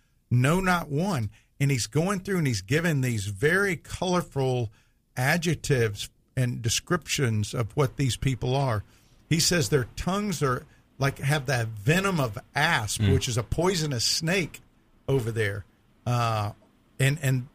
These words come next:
Speaker 1: nobody seeks God. Nobody comes after him. And yet there's this divine mercy that moves Saul to surrender. And really,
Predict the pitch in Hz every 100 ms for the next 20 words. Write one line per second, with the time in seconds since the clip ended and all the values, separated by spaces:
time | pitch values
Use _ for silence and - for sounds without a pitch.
0 | 135 139 180 220 226 208 160 - 208 -
1 | 151 165 202 135 117 131 185 190 196 185
2 | 156 147 - _ - 160 151 151 175 -
3 | 104 101 92 90 _ _ _ _ _ _
4 | _ _ _ _ _ 131 139 135 143 135
5 | - 123 110 127 - 123 104 117 143 160
6 | 151 160 165 143 120 110 - 123 123 135
7 | 185 202 190 - - - 196 185 117 107
8 | 110 - _ _ _ _ _ _ - 135
9 | 120 - 120 135 139 110 107 110 180 254
10 | 120